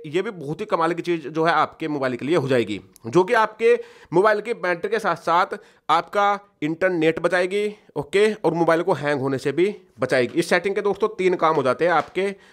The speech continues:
मोबाइल के अंदर। ओके, मोबाइल को हैंग होने से बचाएगी, इंटरनेट को बचाएगी और बैटरी को बचाएगी। सेटिंग देखना कितनी खतरनाक है।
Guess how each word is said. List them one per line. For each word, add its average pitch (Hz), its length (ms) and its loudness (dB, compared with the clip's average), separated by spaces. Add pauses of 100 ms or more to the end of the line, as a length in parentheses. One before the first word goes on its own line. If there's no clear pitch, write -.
मोबाइल 131 280 2
के 120 120 -4
अंदर। 104 280 -4
ओके, 220 300 2 (320)
मोबाइल 185 240 4
को 220 100 2
हैंग 180 220 -2
होने 208 160 0
से 220 100 0
बचाएगी, 226 500 0 (320)
इंटरनेट 185 560 0
को 214 140 4
बचाएगी 220 540 0 (200)
और 165 160 0
बैटरी 190 420 0
को 214 200 2
बचाएगी। 180 680 2 (440)
सेटिंग 185 320 2
देखना 170 300 -2
कितनी 175 280 -2
खतरनाक 120 400 -4
है। 104 120 -6